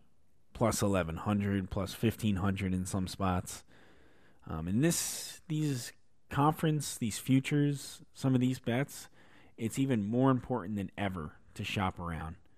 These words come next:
'cause you get a lot of different lines and a lot of different numbers, vastly different numbers. You take the, you take the Nuggets, for example, BetMGM, they're plus eleven hundred. You can get 'em at plus fifteen hundred at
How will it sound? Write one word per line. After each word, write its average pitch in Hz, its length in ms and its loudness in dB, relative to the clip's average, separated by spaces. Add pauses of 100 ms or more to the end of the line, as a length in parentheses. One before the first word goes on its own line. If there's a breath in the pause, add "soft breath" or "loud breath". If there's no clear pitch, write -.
(1120 soft breath)
'cause 117 140 2
you 120 60 0
get 131 140 6
a 113 40 8
lot 107 360 6
of 123 80 4
different 117 360 2
lines 101 440 0
and 95 80 -2
a 90 60 -2
lot 95 320 2
of 95 120 -2
different 90 280 -6
numbers, 85 400 -4
vastly 107 500 0
different 82 300 -8
numbers. 73 400 -10
You 98 120 -6
take 104 320 0
the, 98 480 0 (340)
you 101 240 -4
take 107 300 0
the 104 80 2
Nuggets, 101 420 4
for 98 160 -2
example, 87 640 -4
BetMGM, 104 640 4
they're 92 120 2
plus - 340 2
eleven 98 300 2
hundred. 107 440 2
You 98 60 -4
can 95 200 -2
get 104 160 6
'em 101 120 6
at 95 220 -2
plus 104 280 0
fifteen 107 460 -2
hundred 101 500 2
at 92 220 -2